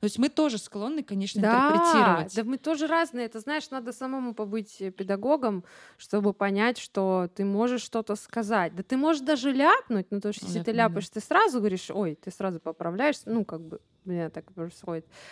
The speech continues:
Speaker 2: Но, м, да, надо с-, надо сразу просто к-, стараться, конечно, выста-, бывают тихие просто люди, но в идеале выстраивать эту обстановку, чтоб те человек сразу говорил: «А почему?»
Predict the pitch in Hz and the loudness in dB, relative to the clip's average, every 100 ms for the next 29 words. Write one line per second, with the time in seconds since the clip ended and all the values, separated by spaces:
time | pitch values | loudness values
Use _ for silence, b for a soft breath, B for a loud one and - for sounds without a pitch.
0 | B B B - 196 226 233 226 220 196 | B B B -8 -2 0 4 4 4 0
1 | - - - - - 202 - - 185 180 | -6 -20 -20 -20 -20 -20 -18 -12 -2 4
2 | 190 269 392 - _ 208 214 220 - 233 | 6 6 2 -4 _ -4 -2 -2 -4 -6
3 | 226 254 254 226 277 269 233 247 262 - | -4 -2 -4 -4 -2 0 -2 -4 -6 -8
4 | 214 - - - - _ - - 220 220 | -12 -14 -16 -16 -16 _ -12 -4 -4 -4
5 | - 220 214 208 214 208 196 196 269 - | -8 -12 -10 -12 -10 -10 -4 -2 -2 -2
6 | - 254 - 180 - 160 - - 196 330 | -2 -2 0 -6 -6 -8 -8 -4 0 2
7 | 240 175 180 175 - - 175 190 277 285 | 0 -2 -2 -6 -10 -12 -4 0 2 0
8 | 208 B B B 180 - - 226 240 202 | -4 B B B -10 -6 0 2 2 0
9 | - 202 202 - - 220 320 - 208 190 | -4 -4 -6 -6 -4 -2 -2 -6 -10 -12
10 | - 226 226 214 208 - 208 208 185 165 | -6 -4 -2 -4 -4 -6 -4 -2 -4 -8
11 | 165 160 160 - - - 202 175 175 | -14 -14 -14 -16 -18 -10 -6 -6 -6